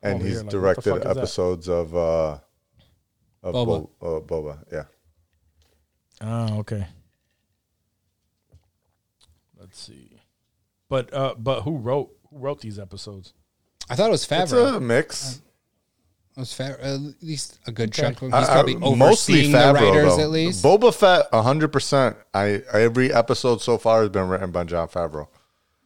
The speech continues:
Speaker 2: Oh,
Speaker 1: I've checked.
Speaker 2: creator Jon Favreau. Okay. All right. Well, all right. So, uh, we can move on from that, but that, uh, is dope. Um, that, uh, you know,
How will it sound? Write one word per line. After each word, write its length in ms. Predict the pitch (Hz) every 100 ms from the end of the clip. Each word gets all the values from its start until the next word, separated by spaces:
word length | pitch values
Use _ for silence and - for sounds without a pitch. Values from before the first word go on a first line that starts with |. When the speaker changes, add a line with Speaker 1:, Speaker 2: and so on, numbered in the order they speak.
| _ 131
Speaker 2:
Oh, 240 | 127 123
Speaker 1:
I've 60 | 113
checked. 140 | 151
Speaker 2:
creator 360 | 135 127 120 113
Jon 260 | 117 113
Favreau. 420 | 110 110 107 107 - _
Okay. 300 | 175 175 139 - _ _ _ _ -
All 80 | 180
right. 160 | 131 - - -
Well, 280 | 139 135 -
all 200 | 156 151
right. 180 | 139 120
So, 400 | - 127 123 117
uh, 200 | 127 123
we 120 | 131
can 140 | 151 143
move 160 | 143
on 140 | 131 127
from 180 | 123 120
that, 200 | 113 -
but 180 | 120 135
that, 280 | 135 120
uh, 40 | 135
is 360 | 131 131 127
dope. 280 | - 104 - - - _ _ _ 123
Um, 520 | 123 123 117 107 95 -
that, 340 | 123 110 107 _
uh, 300 | 113 104 101 - _ -
you 100 | 107
know, 160 | 95